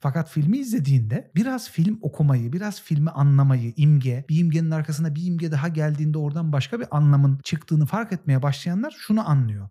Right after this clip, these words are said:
Diyor ki, "Ya bir dakika, bu sinema filmleri dediğimiz şey insanlara, gençlere tırnak içinde ahlaksızlık iletiyor, ahlaksızlık aşılıyor. O zaman," diyor, "bizim bu filmlere dair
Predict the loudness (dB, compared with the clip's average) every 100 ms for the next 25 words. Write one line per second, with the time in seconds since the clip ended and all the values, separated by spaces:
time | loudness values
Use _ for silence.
0 | -6 -4 -4 -6 -6 -6 -8 -8 -10 -10
1 | -8 -10 _ _ -14 -4 -2 -2 -2 -2
2 | -2 -2 -4 -2 -2 -2 -6 -10 -10 -2
3 | 0 0 -2 0 -2 -2 0 0 -2 -8
4 | -10 -4 0 2 2 -2 -4 -2 -2 -4
5 | -8 -6 -6 -6 -8 -8 -8 -10 -8 -6
6 | -6 -8 -6 -4 -4 -6 -8 -8 -10 -8
7 | -6 -8 -8 -6 0 0 0 -2 -2 -2
8 | 0 -2 -4 0 2 2 0 -4 -4 -6